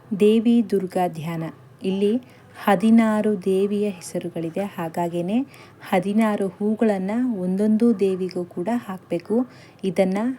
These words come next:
ಹದಿನಾರು ಸರಿ ಹೇಳ್ಬೇಕು. ದೇವಿ ದುರ್ಗಾ ಧ್ಯಾನ. ಓಂ ದುರ್ಗಾ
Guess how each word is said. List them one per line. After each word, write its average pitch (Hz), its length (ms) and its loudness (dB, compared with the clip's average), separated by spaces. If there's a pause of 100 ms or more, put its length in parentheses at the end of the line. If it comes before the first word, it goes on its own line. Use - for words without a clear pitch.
(100)
ಹದಿನಾರು 208 640 0
ಸರಿ 190 340 -2
ಹೇಳ್ಬೇಕು. 170 720 -2 (760)
ದೇವಿ 226 540 2
ದುರ್ಗಾ 185 400 0
ಧ್ಯಾನ. 160 380 -8 (800)
ಓಂ 220 440 6 (100)
ದುರ್ಗಾ 180 680 0